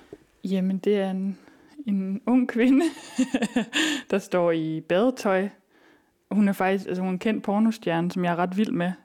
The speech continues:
der hedder Kendra Sunderland. Øhm, og så blev mig og min kæreste bare enige om, at det ville være mega fedt at have hende hængende, sammen med alt muligt andet slags kunst, fordi at jeg synes også, at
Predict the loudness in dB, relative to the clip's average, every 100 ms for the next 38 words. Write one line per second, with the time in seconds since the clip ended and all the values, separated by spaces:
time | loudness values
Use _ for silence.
0 | -14 -8 -6 -6 -6 -6 -6 -6 -4 -4
1 | -4 -4 -4 -6 -10 _ _ _ _ _
2 | _ -2 0 0 -2 -4 -6 -10 _ _
3 | -10 -4 -4 0 0 0 -2 -2 -6 -4
4 | -4 -4 -4 -4 -2 -2 -4 -6 -6 -4
5 | -4 -4 -6 -4 -4 -2 -2 0 2 4
6 | 6 4 0 -6 -20 -20 _ -4 -2 0
7 | 0 -2 -2 -2 2 2 2 0 -4 -4
8 | -4 -2 -2 -6 -14 -8 -4 -4 -4 -12
9 | -12 -8 -4 -2 -2 -4 -10 -12